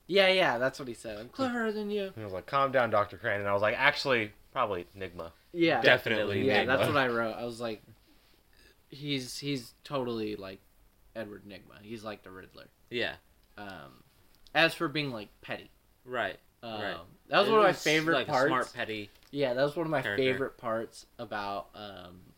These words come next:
Speaker 1: the Batman Arkham series.
Speaker 3: Uh.
Speaker 1: The Riddler always being, like, so fucking petty.
Speaker 3: Yeah,
Speaker 1: And
Speaker 3: I feel
Speaker 1: so
Speaker 3: that.
Speaker 1: fucking, like,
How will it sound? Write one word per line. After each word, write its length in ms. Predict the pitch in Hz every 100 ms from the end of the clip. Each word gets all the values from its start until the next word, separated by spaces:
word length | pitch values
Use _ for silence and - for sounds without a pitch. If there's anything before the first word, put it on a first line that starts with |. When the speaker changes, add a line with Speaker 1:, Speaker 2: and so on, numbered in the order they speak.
| _ -
Speaker 1:
the 360 | 107 113 107 101
Batman 300 | 107 101 107
Arkham 360 | 92 104 120 117
series. 400 | 127 131 135 -
Speaker 3:
Uh. 280 | 107 98 95 _
Speaker 1:
The 80 | -
Riddler 380 | 101 104 107 101 -
always 400 | 110 104 104 95
being, 320 | 113 104 98
like, 340 | 92 92 - - _ _ _ _ _ _ _
so 680 | - - - 170 202 220 214 - -
fucking 480 | 165 170 - 175 143 -
petty. 500 | 117 110 135 160 175
Speaker 3:
Yeah, 280 | 117 110 104 - _ - -
Speaker 1:
And 180 | 135 127
Speaker 3:
I 60 |
feel 180 | 107 113
Speaker 1:
so 200 | 147 160 180
Speaker 3:
that. 80 | 180
Speaker 1:
fucking, 800 | - - 143 - 156 143 123 - - - - - - - - -
like, 320 | 120 107 101